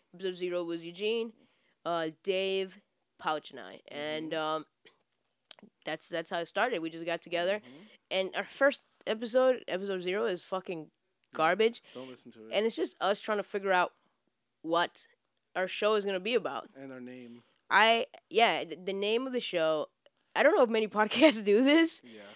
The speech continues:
Speaker 1: If they sit there and talk about what their show is gonna be about
Speaker 2: I've
Speaker 1: on
Speaker 2: heard
Speaker 1: the
Speaker 2: that
Speaker 1: first
Speaker 2: people do
Speaker 1: episode.
Speaker 2: that. People do
Speaker 1: Okay.
Speaker 2: that, yeah.
Speaker 1: And, uh,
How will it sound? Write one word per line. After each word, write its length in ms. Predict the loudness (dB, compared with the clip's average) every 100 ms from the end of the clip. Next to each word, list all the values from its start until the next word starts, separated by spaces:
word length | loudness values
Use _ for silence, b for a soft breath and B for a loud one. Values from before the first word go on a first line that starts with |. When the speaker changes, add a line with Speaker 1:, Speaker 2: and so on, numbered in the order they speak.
| B 0
Speaker 1:
If 120 | 4
they 120 | 4
sit 300 | 4 0 2
there 220 | 4 2
and 120 | 0 2
talk 220 | 0 2
about 240 | 2 2
what 300 | 2 2 2 -2
their 120 | -8
show 260 | -4 2 2
is 100 | 2
gonna 140 | -2
be 120 | 0 0
about 240 | 4 4
Speaker 2:
I've 40 |
Speaker 1:
on 60 | 4 0
Speaker 2:
heard 40 |
Speaker 1:
the 40 |
Speaker 2:
that 80 | 0
Speaker 1:
first 200 | 0 2
Speaker 2:
people 160 | 0 0
do 60 |
Speaker 1:
episode. 220 | 0 0 -2
Speaker 2:
that. 120 | -6
People 220 | 0 0
do 60 | 2
Speaker 1:
Okay. 220 | 0 0
Speaker 2:
that, 100 | -2
yeah. 120 | -16 B B -6
Speaker 1:
And, 460 | -2 0 0 0 -2
uh, 220 | 0 -2